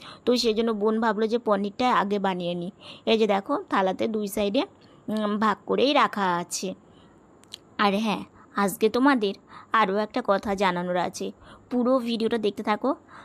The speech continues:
আশা করি তোমাদের খুব ভালো লাগবে। তো এই যে দেখো বোন এখন, আহ, ঝিঙে বানাচ্ছে। ঝিঙেটা কেন বানাচ্ছে বলো তো? ঝিঙে ভাজা করবে,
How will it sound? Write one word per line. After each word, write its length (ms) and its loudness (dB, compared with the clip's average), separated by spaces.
আশা 200 -2
করি 200 -2
তোমাদের 380 -2
খুব 260 -4
ভালো 260 0
লাগবে। 400 2
তো 120 6
এই 180 4
যে 120 -2
দেখো 460 0
বোন 340 6
এখন, 500 0
আহ, 380 4
ঝিঙে 440 4
বানাচ্ছে। 680 -2
ঝিঙেটা 580 4
কেন 280 0
বানাচ্ছে 380 0
বলো 220 4
তো? 140 -2
ঝিঙে 360 0
ভাজা 380 0
করবে, 460 -2